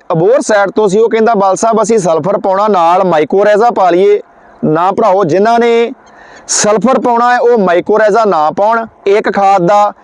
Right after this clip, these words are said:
ਘੱਟ ਸੋ ਘੱਟ ਦਸ ਦਿਨ ਦਾ ਫਰਕ ਰੱਖ ਕੇ ਚੱਲਿਓ। ਜੇ ਤੁਸੀਂ ਸਲਫਰ ਪਾਉਣਾ ਫਿਰ ਮਾਈਕੋਰੈਜ਼ਾ ਨਾ ਪਾਇਓ, ਜੇ ਤੁਸੀਂ ਮਾਈਕੋਰੈਜ਼ਾ ਪਾਉਣਾ ਨਾਲ ਸਲਫਰ ਨਾ ਪਾਇਓ। ਤੇ ਕੋਸ਼ਿਸ਼ ਕਰੋ ਵੀ ਤਿੰਨ ਜਮਾਣੀ ਜਾਂ ਦੂਜੇ ਪਾਣੀ ਦੇ ਵਿੱਚ ਜਿੰਨੇ ਗੰਦ ਉੱਗ ਗਏ ਆ,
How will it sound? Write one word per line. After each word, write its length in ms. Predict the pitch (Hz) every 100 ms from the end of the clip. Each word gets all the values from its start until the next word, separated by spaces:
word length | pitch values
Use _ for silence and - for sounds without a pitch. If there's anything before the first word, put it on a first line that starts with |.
| _ -
ਘੱਟ 140 | 208 180
ਸੋ 240 | - 226
ਘੱਟ 320 | - 190 180
ਦਸ 440 | 165 139 165 208 214
ਦਿਨ 220 | 208 202 180
ਦਾ 120 | 208
ਫਰਕ 280 | 170 160 175
ਰੱਖ 180 | 180
ਕੇ 120 | 180 208
ਚੱਲਿਓ। 420 | 202 190 208 208 - - - -
ਜੇ 180 | 139 190
ਤੁਸੀਂ 280 | 226 202 233
ਸਲਫਰ 400 | 180 165 156 202
ਪਾਉਣਾ 300 | 208 208 220
ਫਿਰ 180 | 220 185
ਮਾਈਕੋਰੈਜ਼ਾ 600 | 151 143 190 196 196 226
ਨਾ 100 | 233
ਪਾਇਓ, 380 | 220 202 202 202 - - -
ਜੇ 140 | 147 196
ਤੁਸੀਂ 260 | 220 226
ਮਾਈਕੋਰੈਜ਼ਾ 640 | 208 180 180 214 220 220 220
ਪਾਉਣਾ 280 | 214 226
ਨਾਲ 280 | 233 196 214
ਸਲਫਰ 400 | - 190 190 262
ਨਾ 100 | 262
ਪਾਇਓ। 320 | 202 165 123 - - - -
ਤੇ 120 | 226 254 -
ਕੋਸ਼ਿਸ਼ 440 | 233 220 285 220
ਕਰੋ 280 | 262 269 269 233
ਵੀ 400 | 269 269 269 - _ - - - - - - - - 214
ਤਿੰਨ 220 | 240 254
ਜਮਾਣੀ 460 | 247 233 240 247 247
ਜਾਂ 120 | 254
ਦੂਜੇ 340 | 190 185 190 233
ਪਾਣੀ 280 | 240 220
ਦੇ 100 | 233
ਵਿੱਚ 180 | 233 233
ਜਿੰਨੇ 360 | 190 175 196 233
ਗੰਦ 280 | 214 208 196
ਉੱਗ 300 | 208 175 175
ਗਏ 200 | 202
ਆ, 100 | 220